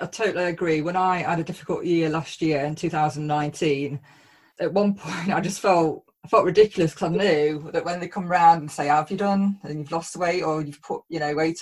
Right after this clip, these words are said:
and I, I, I kn-, I kinda felt ridiculous going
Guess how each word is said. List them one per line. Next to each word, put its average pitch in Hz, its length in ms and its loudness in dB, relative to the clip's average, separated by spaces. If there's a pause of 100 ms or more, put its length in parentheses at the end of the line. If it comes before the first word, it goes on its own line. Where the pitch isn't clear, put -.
and 170 300 0
I, 175 40 -2
I, 180 120 -2
I 180 60 -4
kn-, 185 260 -4 (640)
I - 40 -20
kinda 190 540 6
felt 190 440 4
ridiculous 170 540 -2
going 156 640 0